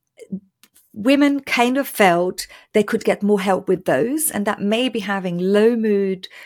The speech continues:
over a long period of time, moments of anxiety or chronic states of anxiety, depression, all of those sort of mental, emotional,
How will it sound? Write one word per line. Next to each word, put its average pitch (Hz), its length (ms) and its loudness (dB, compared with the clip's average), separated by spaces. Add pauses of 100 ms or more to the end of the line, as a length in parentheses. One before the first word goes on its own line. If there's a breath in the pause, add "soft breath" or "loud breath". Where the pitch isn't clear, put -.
(120)
over 202 220 4
a 196 40 4
long 196 180 2
period 190 300 -2
of 180 160 -8
time, 170 540 -6 (220 loud breath)
moments 226 520 2
of - 340 -4
anxiety 196 840 2 (100)
or 180 380 -2
chronic 233 640 0 (220 loud breath)
states 214 520 2
of 208 140 -2
anxiety, 175 840 -2
depression, 180 1040 -2 (520 loud breath)
all 262 340 4
of 226 140 -4
those 190 240 0
sort - 160 -8
of - 40 -10
mental, 208 540 -2
emotional, 190 880 -2